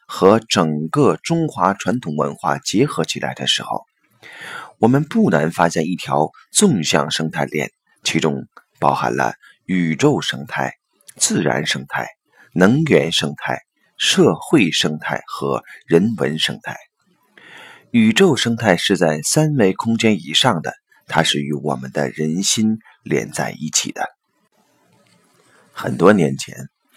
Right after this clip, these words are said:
当我们在做环保的时候，我本人在做太阳能，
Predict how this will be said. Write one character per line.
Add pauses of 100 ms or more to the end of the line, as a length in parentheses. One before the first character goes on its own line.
(280)
当
我
们
在
做
环
保
的
时
候， (320)
我
本
人
在
做
太
阳
能，